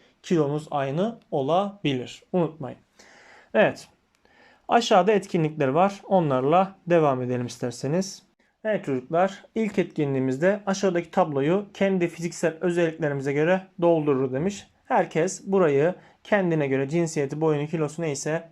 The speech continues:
buradaki tabloda istenen bilgileri doldurup yazabilir. Biz yan taraftaki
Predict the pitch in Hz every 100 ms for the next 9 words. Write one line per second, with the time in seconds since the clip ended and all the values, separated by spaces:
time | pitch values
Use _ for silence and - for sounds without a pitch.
0 | - 175 175 170 165 135 143 156 - 147
1 | 151 151 139 135 147 156 135 175 185 -
2 | 143 156 160 135 117 _ _ _ - 233
3 | 233 - _ 208 208 190 160 143 139 131
4 | 196 208